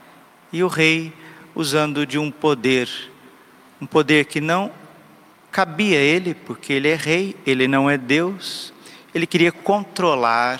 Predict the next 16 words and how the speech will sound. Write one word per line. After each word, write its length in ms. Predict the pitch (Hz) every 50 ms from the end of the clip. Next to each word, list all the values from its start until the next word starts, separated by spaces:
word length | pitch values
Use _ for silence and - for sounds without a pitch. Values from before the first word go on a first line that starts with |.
| - - -
ele 120 | 151 135
queria 240 | - - 147 147 147
mandar 680 | 147 151 165 170 170 156 143 151 151 165 170 175 180
no 100 | 180 175
Papa 720 | 170 - - - 170 170 175 - - - - 143 131 127 - - - - - - - - - - - _ -
e 80 | 170
dissolver 640 | 160 - - - 180 175 160 131 123 139 143 147 139
o 40 | 131
seu 300 | - - - 147 139 127 - -
matrimônio 760 | - 139 147 156 151 - 180 180 170 156 151 151 156 165 165
para 200 | - - 165 160
ficar 440 | - - 156 - - 156 147 139 131
com 180 | - - 143 143
uma 200 | 143 147 147 147
amante. 840 | 143 139 143 151 156 151 139 - - - - - - - - - - - - - - - - - - - - - - - - - - - - - - - - - - - - - - - - - - - - - -
Isso 580 | - 180 208 208 - - - - 208 208 -